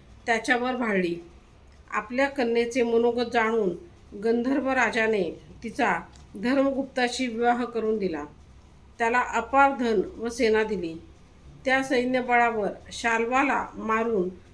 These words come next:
धर्म-, धर्मगुप्ताने आपल्या पित्याचे राज्य परत मिळविले.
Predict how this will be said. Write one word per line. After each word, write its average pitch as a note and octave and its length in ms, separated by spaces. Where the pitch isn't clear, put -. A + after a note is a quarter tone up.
धर्म-, B3 520
धर्मगुप्ताने A#3 920
आपल्या B3 320
पित्याचे B3 500
राज्य A3 400
परत G#3+ 300
मिळविले. F#3 460